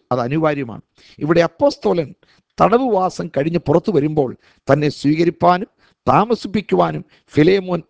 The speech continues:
മുൻകൈ എടുക്കുമെങ്കിൽ അത് മറക്കാനാവാത്ത ഒരു ഉപകാരം തന്നെയാണ്. പൗലോസിനെ ആ നിലയിൽ സ്വീകരിച്ച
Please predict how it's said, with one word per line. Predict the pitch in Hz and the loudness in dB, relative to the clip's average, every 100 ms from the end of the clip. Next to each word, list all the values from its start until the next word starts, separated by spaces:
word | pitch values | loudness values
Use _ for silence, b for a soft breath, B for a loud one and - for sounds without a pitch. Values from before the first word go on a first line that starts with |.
| 147 | -4
മുൻകൈ | 202 226 240 - | 0 4 4 2
എടുക്കുമെങ്കിൽ | 147 147 131 123 131 117 - b b | -4 -4 -4 -6 -6 -8 -12 b b
അത് | 117 127 | -4 0
മറക്കാനാവാത്ത | 170 208 - 196 185 180 175 170 - | 2 2 2 0 2 -2 -2 -4 -4
ഒരു | 143 | -4
ഉപകാരം | 165 170 156 143 139 | -2 -2 -4 -4 -6
തന്നെയാണ്. | 131 117 78 _ b b - | -6 -10 -12 _ b b 4
പൗലോസിനെ | 151 175 175 - 175 185 - 127 | 6 6 2 -2 -4 -4 -6 -2
ആ | 175 202 | 0 0
നിലയിൽ | 180 190 185 - | 0 0 -2 -2
സ്വീകരിച്ച | 165 202 196 - | 0 2 0 0